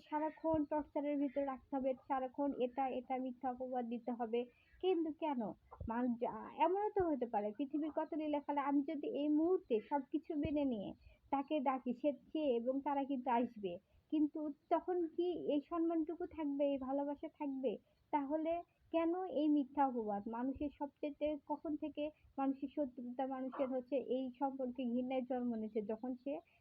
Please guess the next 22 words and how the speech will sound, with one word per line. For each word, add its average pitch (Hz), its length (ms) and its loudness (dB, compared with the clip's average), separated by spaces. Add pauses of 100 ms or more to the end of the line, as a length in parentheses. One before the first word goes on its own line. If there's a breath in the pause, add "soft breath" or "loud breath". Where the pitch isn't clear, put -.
(100)
মিথ্যা 269 300 2
অপবাদ 277 440 0
দিছে, 208 260 -4
মিথ্যা 233 300 -4
চরিত্র 285 500 -4
নিয়ে 247 200 -4
কথা 247 220 -2
বলতেছে। 214 520 0 (340 soft breath)
যত 262 240 0
আমাকে 285 440 0
নিয়ে 285 140 2
মিথ্যা 269 500 -4
কথা 269 320 -4
রটাবে 254 340 -2
তারা, 262 300 -4 (280 loud breath)
তাদের 262 280 2 (120)
সাথে 269 280 -6
সম্পর্ক 254 480 -4
দূরত্বটা 247 540 -4
আমার 233 200 -2 (540)
ততই 277 300 2
বাড়বে। 190 340 -2